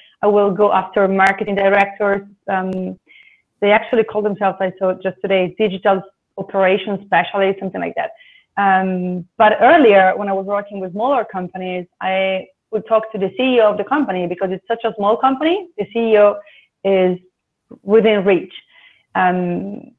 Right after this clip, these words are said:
so even before you get to LinkedIn, you will need to do your own research.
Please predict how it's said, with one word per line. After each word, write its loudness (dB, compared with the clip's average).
so 2
even 4
before 2
you 0
get 0
to 0
LinkedIn, -2
you -2
will -2
need -4
to -8
do -4
your -4
own -6
research. -4